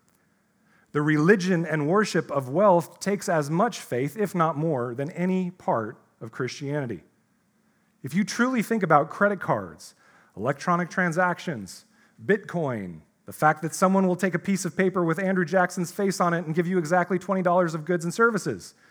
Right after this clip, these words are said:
any of this, it is all vapor that could fly away in a moment. All of it. All it takes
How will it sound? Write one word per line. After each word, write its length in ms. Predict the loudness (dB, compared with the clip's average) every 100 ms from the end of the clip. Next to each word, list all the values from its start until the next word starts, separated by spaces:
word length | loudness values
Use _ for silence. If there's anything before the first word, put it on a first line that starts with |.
| _ _ _ -6
any 240 | 0 2
of 100 | 2
this, 380 | 0 -8 -12 -18 _ _ _ _ _ _
it 120 | 0
is 120 | 2
all 280 | 6 6 6
vapor 500 | 2 0 0 0 -4
that 160 | -4 -6
could 180 | -6 -8
fly 380 | -4 0 2
away 600 | 2 2 4 2 0 -2 -6 _ _ _
in 200 | -2 -2
a 140 | -2 -4
moment. 640 | -2 0 0 -2 -8 -20 _ _ _ _ _ _ _ _ _ _ _ _ _ _ _ _ _ -2
All 260 | 6 8 8
of 160 | 4
it. 160 | -2 -8 _ _ _ _ _ _ _ _ _ _ _ _ _ -4
All 180 | 0 2
it 140 | 0
takes 600 | -2 -2 -2 -2 -8 -10